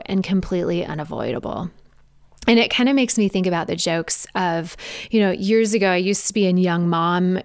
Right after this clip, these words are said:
groups, and there were al-, the, always these running jokes about, "Oh, you're a mom now, so you just pee your pants." Like, "Oh, that's just how it is. Like, if you laugh or cough or sneeze, like,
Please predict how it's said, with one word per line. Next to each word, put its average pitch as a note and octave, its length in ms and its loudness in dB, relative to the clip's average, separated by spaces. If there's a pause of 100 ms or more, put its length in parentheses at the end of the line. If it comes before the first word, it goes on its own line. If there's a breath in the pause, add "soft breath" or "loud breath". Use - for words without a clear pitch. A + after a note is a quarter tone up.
(120)
groups, E3+ 600 -2
and F#3+ 320 0
there F#3 140 0
were F3+ 340 0 (240)
al-, C#4 220 0
the, C#4 260 -4
always D#4+ 360 0
these C4 200 2
running G#3+ 260 4
jokes F#3 320 0
about, E3+ 240 -2
"Oh, C#4 240 2
you're A#3+ 220 0
a A3+ 60 2
mom G#3 260 4
now, F#3 140 2
so G3 160 -2
you F#3 60 0
just F3+ 180 -4
pee G3 120 -2
your F3+ 140 2
pants." - 460 -8
Like, F3+ 240 -4 (440 loud breath)
"Oh, D4+ 160 4
that's B3+ 240 2
just B3+ 180 0
how F#3+ 220 0
it G3 220 0
is. F#3+ 460 2
Like, F3+ 160 0
if F#3+ 160 -2
you G3+ 160 2
laugh F#3 400 0
or F3 40 0
cough F3+ 360 -4
or F#3 80 -2
sneeze, F3+ 440 -2
like, F3 200 -4